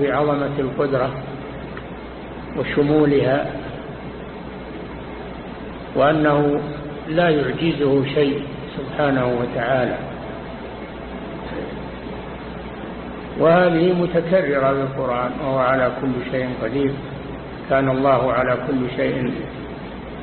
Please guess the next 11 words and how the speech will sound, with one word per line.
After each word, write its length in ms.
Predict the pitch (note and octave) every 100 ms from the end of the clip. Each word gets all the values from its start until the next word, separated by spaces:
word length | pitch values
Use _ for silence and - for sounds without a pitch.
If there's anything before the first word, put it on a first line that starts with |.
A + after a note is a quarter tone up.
| -
مقتدرا. 800 | B2+ - - D3 C#3 C#3 C3 B2+ - - - - - - - - - - - - -
وأما 400 | B2+ F3 F#3+ E3+
قوله 600 | D#3 E3 E3+ D#3+ D3+ D3
تعالى: 380 | D#3 C#3 D3+ C#3+
"وهو 280 | C#3+ C3 C#3
على 360 | C3 C#3+ C#3 C3+
جمعهم 600 | D#3 D3+ C3 C#3+ C#3 C#3 C#3
إذا 280 | E3 D3+ C#3+
يشاء 600 | C3+ C3 - C#3+ C#3+ C#3 C3+
قدير"، 360 | B2 C3+ D3 - - - - - - - - - - - - - - - - - - -
قيد، 440 | D3+ D#3 D3+ C#3+